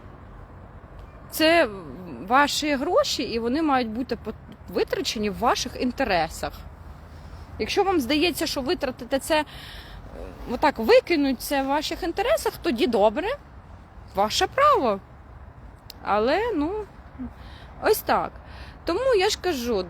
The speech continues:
є така психологічна фішка, що люди дуже часто наділяють свого партнера тими рисами, які б їм хотілося в ньому бачити, а їх в ньому немає. Хочеться жінці зробити чоловіка, що в нього своя справа, що він щось суєтиться, ш-,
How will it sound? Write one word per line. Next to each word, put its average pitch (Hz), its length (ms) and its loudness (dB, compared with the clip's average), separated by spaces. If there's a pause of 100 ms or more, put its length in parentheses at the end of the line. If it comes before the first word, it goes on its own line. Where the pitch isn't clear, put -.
(160)
є 311 220 2
така 392 280 2
психологічна 277 920 0
фішка, 196 580 -2
що 214 200 -6
люди 403 340 2
дуже 294 440 0
часто 311 480 0
наділяють 220 680 0
свого 208 320 -2
партнера 226 540 -2
тими 254 440 2
рисами, 190 640 -2 (720)
які 233 280 2
б 427 60 2
їм 392 140 2
хотілося 349 680 0
в - 20 -2
ньому 277 300 0
бачити, 214 840 -4 (360)
а 185 100 4
їх 226 300 0
в - 20 0
ньому 262 320 2
немає. 208 760 -2 (400)
Хочеться 339 580 4
жінці 262 420 2
зробити 226 480 2
чоловіка, 226 720 2
що 220 180 -4
в 214 60 -4
нього 302 260 0
своя 247 380 0
справа, 175 540 -2
що 214 200 -6
він 359 240 0
щось - 300 -4
суєтиться, 185 760 -2
ш-, - 140 -8